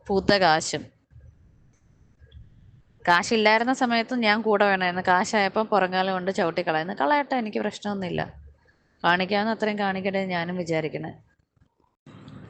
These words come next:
അച്ഛന് കുറെ കാശ് വേണം, സുഖിക്കണം, വലിയ വണ്ടി നടക്കണം, വലിയ ഫ്ലാറ്റിൽ ജീവിക്കണം. മോക്ക് ഒരു ബോഡി ഗാർഡിനെ വേണം. ഇരുപത്തിനാല് മണിക്കൂർ അവൻ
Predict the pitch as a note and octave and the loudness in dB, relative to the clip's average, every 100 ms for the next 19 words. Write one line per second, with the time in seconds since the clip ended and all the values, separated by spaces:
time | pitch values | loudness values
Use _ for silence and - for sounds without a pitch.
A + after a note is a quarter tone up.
0 | - - - - - - F3 - - C4 | -20 -20 -20 -20 -10 -4 -4 -2 -2 0
1 | G#3 - - - - - - F3+ F3+ - | -2 -6 -16 -20 -20 -14 -4 0 0 0
2 | C#3+ D3 - F3+ D3+ D3 D#3 - D#3+ D3+ | -2 -2 0 0 0 -4 -10 -8 -6 -6
3 | E3+ - F3 D#3 D3 D#3 - - - - | -6 -2 -2 -2 -6 -12 -20 -20 -20 -6
4 | E3 F3 F#3 E3 D#3 F3+ F#3 D3+ - D3+ | -4 0 0 -2 -4 -4 -2 -4 -6 -10
5 | F3 D3+ D#3+ E3 E3+ D3 - F3 D#3 C#3+ | -8 -8 -8 -10 -6 -6 -6 -10 -8 -8
6 | C#3+ C#3+ C#3+ - - - - - - - | -8 -10 -14 -16 -20 -20 -20 -20 -20 -20
7 | - - F#3 F#3 G3 - A3 A#3 - - | -20 -6 2 2 2 -2 -6 -6 -12 -16
8 | - - - - - - - - _ - | -18 -18 -20 -18 -18 -18 -20 -20 _ -4
9 | F#3+ F3+ E3 E3 E3+ E3+ E3 E3+ D#3 C#3 | -2 2 2 2 2 2 2 -2 -4 -6
10 | C3 - - - - - - - - - | -8 -14 -18 -18 -18 -18 -20 -20 -16 -4
11 | F3+ F#3 G#3+ G#3 G3 G#3 G3 F3 - F#3 | 0 0 2 2 2 0 -4 -4 0 2
12 | F3 E3+ | 4 2